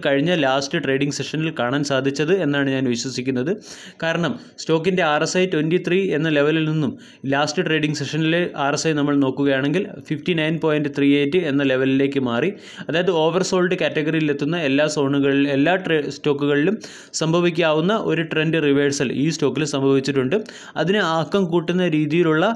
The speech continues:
പാസീവ് ഫണ്ടുകളുടെ ഇൻഫ്ലോ ഇതിനുള്ളൊരു കാരണമായിരിക്കാം എന്ന്, എന്ന് ഞാൻ വിശ്വസിക്കുന്നു. ഇനി സ്റ്റോക്കിൻ്റെ ട്രേഡ് ഓപ്പർച്യൂണിറ്റിയെക്കുറിച്ച് മനസ്സിലാക്കാം.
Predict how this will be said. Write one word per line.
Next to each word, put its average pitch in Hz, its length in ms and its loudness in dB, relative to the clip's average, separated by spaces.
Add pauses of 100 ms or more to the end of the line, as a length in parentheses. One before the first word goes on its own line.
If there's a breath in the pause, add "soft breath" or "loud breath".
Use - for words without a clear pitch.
(320 loud breath)
പാസീവ് 196 480 2
ഫണ്ടുകളുടെ 175 600 0
ഇൻഫ്ലോ 147 380 0 (160)
ഇതിനുള്ളൊരു 160 460 2
കാരണമായിരിക്കാം 143 1000 0
എന്ന്, 170 200 0 (100)
എന്ന് 156 240 0
ഞാൻ 151 180 0
വിശ്വസിക്കുന്നു. 113 560 -4 (480 loud breath)
ഇനി 196 160 2
സ്റ്റോക്കിൻ്റെ 160 480 0 (120)
ട്രേഡ് 165 240 0
ഓപ്പർച്യൂണിറ്റിയെക്കുറിച്ച് 147 840 0
മനസ്സിലാക്കാം. 123 500 -2